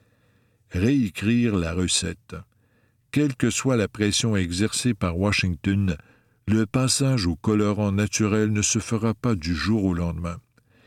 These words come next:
Il ne suffit pas de remplacer le jaune numéro six par du jus de carotte, dit James Herman,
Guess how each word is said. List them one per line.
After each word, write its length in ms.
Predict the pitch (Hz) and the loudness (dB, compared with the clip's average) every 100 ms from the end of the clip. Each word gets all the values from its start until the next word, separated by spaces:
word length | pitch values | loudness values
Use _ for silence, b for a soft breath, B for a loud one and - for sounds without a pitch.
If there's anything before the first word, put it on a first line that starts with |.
| b b | b b
Il 260 | 120 101 | 0 2
ne 140 | 95 95 | 2 2
suffit 480 | - - 165 - 151 | 0 -2 -6 -8 -6
pas 240 | - 143 | -2 0
de 120 | 92 | 0
remplacer 640 | 85 113 120 110 95 - 123 | 0 0 0 0 0 2 2
le 180 | 92 | 2
jaune 400 | 87 87 117 107 | 2 2 2 2
numéro 400 | 95 113 120 92 | 2 2 2 2
six 420 | 87 - 127 127 - | 2 0 2 0 -2
par 220 | 90 87 | -2 -4
du 260 | 76 92 | -2 -2
jus 300 | 85 82 120 | -2 -2 -4
de 120 | 139 - | -4 -2
carotte, 640 | 104 87 95 90 - - _ 95 | 0 2 0 -2 -8 -20 _ -10
dit 300 | 78 95 90 | -2 0 0
James 320 | 82 104 107 - - | 0 2 0 -2 -6
Herman, 760 | - 107 95 92 101 113 98 | -2 0 2 0 0 0 -2